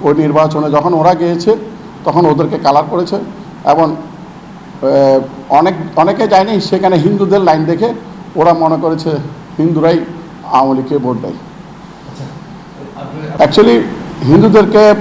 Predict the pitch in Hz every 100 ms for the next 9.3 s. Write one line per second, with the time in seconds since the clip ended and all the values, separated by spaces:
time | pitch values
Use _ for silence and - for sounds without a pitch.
0 | - - 170 185 165 147 180 180 170 143
1 | 135 160 123 - - - - - 131 127
2 | 127 - - - - - 143 135 185 202
3 | 196 - - - - - - 139 233 190
4 | 170 190 190 175 160 151 - 151 - -
5 | - - - - 123 123 120 117 156 208
6 | - 190 165 - 175 185 175 151 139 139
7 | - - - - - - - - 123 -
8 | 143 143 - - - - - - - -
9 | 131 160 190